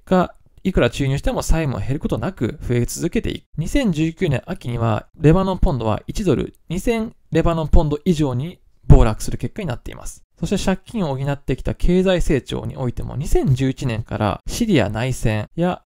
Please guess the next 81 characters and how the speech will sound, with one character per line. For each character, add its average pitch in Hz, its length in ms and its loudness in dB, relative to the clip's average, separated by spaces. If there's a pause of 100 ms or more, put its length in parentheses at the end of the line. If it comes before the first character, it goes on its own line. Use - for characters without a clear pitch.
近 185 200 0
年 117 160 0
の 107 200 -6
原 151 140 -2
油 175 180 -4
安 113 240 0
に 104 80 -6
よ 104 80 -4
る - 260 -4 (140)
湾 160 200 0
岸 170 200 -4
経 151 180 2
済 98 140 -2
の 95 100 -12
低 151 220 0
迷 156 100 -2
な 143 80 -4
ど - 80 -6
で - 80 -8
失 - 240 -8
速 175 220 -4
し - 40 -10
て - 80 -6
お 131 60 0
り 127 60 -6
ま 113 120 -4
す。 - 200 -8 (560)
そ - 120 -2
れ 202 120 -2
に 202 80 -4
よ 190 80 -4
っ - 20 -18
て 180 340 -4
歳 175 320 -2
入 175 200 -4
の 160 160 -6
半 214 340 -4
分 202 200 -4
を 123 280 -4
利 135 80 4
払 156 240 0
い 107 40 -6
に - 40 -10
費 131 200 -6
や 127 80 0
す 123 160 -10
状 123 200 -4
態 131 180 -2
に 196 80 -6
陥 - 280 -4
っ - 20 -8
て - 340 -8
お 139 120 0
り、 104 100 -2 (100)
二 135 120 -2
千 127 240 0
十 131 100 -2
八 143 160 -4
年 196 120 -2
の 208 120 -4
経 135 220 4
済 127 160 2
成 123 180 2
長 139 100 -6
率 127 200 -8
は 185 80 2
零 160 180 4
点 - 180 -2
二 117 140 0
パ 160 160 0
ー 151 40 2
セ 165 80 0
ン 139 40 -2
ト 165 80 -2
と 226 80 -2
な - 120 -6
っ - 40 -10
て - 140 -10
い 65 40 -12
ま 58 120 -14
す。 - 240 -16